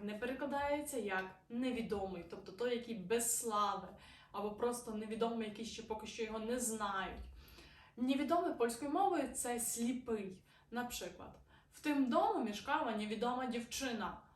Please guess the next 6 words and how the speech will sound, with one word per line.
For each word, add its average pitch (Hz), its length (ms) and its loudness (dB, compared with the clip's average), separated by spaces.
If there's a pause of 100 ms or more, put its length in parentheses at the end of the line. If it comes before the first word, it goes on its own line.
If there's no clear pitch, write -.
(240)
У 233 100 -8
цьому 226 300 -2
будинку 285 500 0
жила 220 460 0 (140)
сліпа 233 480 0
дівчина. 202 560 -4